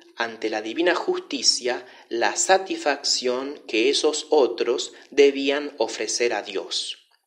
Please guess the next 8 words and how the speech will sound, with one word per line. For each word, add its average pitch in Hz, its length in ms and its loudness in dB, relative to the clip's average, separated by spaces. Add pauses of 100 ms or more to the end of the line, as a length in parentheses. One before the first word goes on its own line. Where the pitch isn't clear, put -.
(920)
"La 107 220 2
única 143 460 6
condición", 139 1160 0
dice 104 280 -6
Santo 117 400 -4
Tomás 120 300 -6
de 143 60 0
Aquino, 117 500 -8